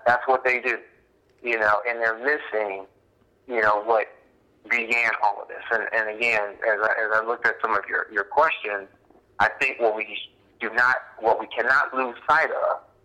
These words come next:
is what started all of this. The fact that this was probably simmering and, and has continued to simmer from incident to incident, this, this continues to simmer.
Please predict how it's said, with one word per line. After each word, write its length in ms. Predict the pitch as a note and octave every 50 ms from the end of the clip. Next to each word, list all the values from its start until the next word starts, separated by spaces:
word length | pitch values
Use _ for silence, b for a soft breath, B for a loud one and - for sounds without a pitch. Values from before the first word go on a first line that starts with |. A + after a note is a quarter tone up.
| _ _ _ _ _ _ _ _ -
is 140 | A#2+ G#2+ F#2+ G2+
what 220 | A2 A#2+ A#2+ - - - - -
started 360 | - D3+ D#3 D3 A#2 G#2 G2 -
all 200 | G2 G2+ - -
of 60 | - - -
this. 340 | - - - - - - _ _ _ _ _ _ _ _ _ -
The 100 | A2 A2 - -
fact 320 | B2+ B2+ C3+ C#3 - -
that 220 | C3+ A#2+ A2+ A2 - - - _ -
this 120 | A2+ A2+ A2+ -
was 120 | A2 G#2+ - -
probably 460 | - A2+ A#2 A2+ A2+ G#2+ G#2+ G#2 F#2+ - - -
simmering 440 | B2+ B2 B2 B2+ B2 C3 C3+ C3+ C#3 D3 - _ _ _ _ _ _ _ _ _ _ _ -
and, 220 | A#2+ A2+ A2+ - -
and 160 | A#2+ A2+ A2 A#2
has 120 | A#2 A2+ G#2 - -
continued 540 | G#2 G2+ - - C3+ C3 C3 C3 C3+ C3 C3
to 80 | C3 - - -
simmer 360 | C3+ C3 C3 C3 C3+ C3 B2 - -
from 140 | G#2+ G2+ - -
incident 520 | A#2+ B2+ C3 - - C3 B2+ C3 C3 B2 - -
to 240 | - - - C3+ C#3
incident, 460 | C#3 C#3 - C#3 C3+ C#3+ C#3+ B2+ - - -
this, 140 | A2 G#2+ G#2+ - _ -
this 100 | A2+ G#2 - -
continues 520 | A2 G#2+ G#2+ - C3 B2+ B2 B2 A#2+ A2+ -
to 80 | A2 - - -
simmer. 360 | C#3 C3+ D3 C#3+ C#3+ - -